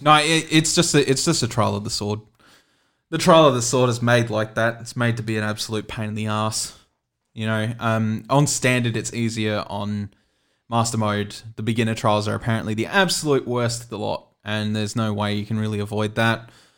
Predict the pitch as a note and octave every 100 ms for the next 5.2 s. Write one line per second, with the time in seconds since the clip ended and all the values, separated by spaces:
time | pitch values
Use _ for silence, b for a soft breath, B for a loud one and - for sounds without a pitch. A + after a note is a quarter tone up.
0 | b b - G#2 G#2 G#2 G#2 - A#2+ D3+
1 | D#3+ F3+ D3 A#2+ A#2 - A#2 A#2+ - D#3+
2 | D#3 - A#2 - D3 C3+ A2+ G#2+ G#2+ G#2
3 | B2 A#2 B2 B2+ B2+ B2 A#2 A#2 B2 A#2
4 | A#2 A2+ A2+ G#2 G2+ - A#2 A2+ A2+ A2
5 | - -